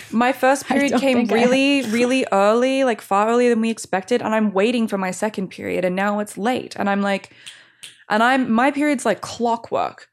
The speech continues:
Speaker 1: Right.
Speaker 2: There's been maybe twice in my life that it hasn't been on schedule.
Speaker 1: Yeah, my period's different now too. Every, every period cycle now, it goes a week later.
Speaker 2: Yeah, and I have friends who have gone through this procedure, either with partners or alone.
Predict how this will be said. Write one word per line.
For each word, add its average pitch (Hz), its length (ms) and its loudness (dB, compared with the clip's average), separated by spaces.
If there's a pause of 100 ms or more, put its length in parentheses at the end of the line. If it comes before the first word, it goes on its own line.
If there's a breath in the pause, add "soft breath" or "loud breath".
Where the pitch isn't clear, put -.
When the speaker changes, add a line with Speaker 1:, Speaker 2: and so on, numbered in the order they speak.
(160)
Speaker 1:
Right. 220 220 4
Speaker 2:
There's 190 120 6
been 233 120 4
maybe 226 220 2
twice 247 480 -2
in 233 80 -2
my 208 140 0
life 190 320 0
that 180 100 -4
it - 60 -10
hasn't 190 380 -2
been 185 160 -4
on 175 200 -2
schedule. - 500 -6
Speaker 1:
Yeah, 262 120 6
my 254 180 2
period's 320 420 0
different 233 340 0
now 208 140 2
too. 202 400 0
Every, 277 560 2
every 254 300 2
period 269 460 2
cycle 302 340 0
now, 320 400 4
it 208 180 -2
goes 226 320 2
a 214 80 2
week 214 300 -2
later. - 500 -6
Speaker 2:
Yeah, 254 120 0
and 240 100 0
I 262 100 2
have 285 160 0
friends 247 240 0
who 240 100 -6
have 220 120 -2
gone 196 240 -2
through 170 200 -2
this 220 200 -4
procedure, 254 680 -2
either 185 200 0
with 202 220 -2
partners 208 480 -4
or 185 200 0
alone. 185 460 0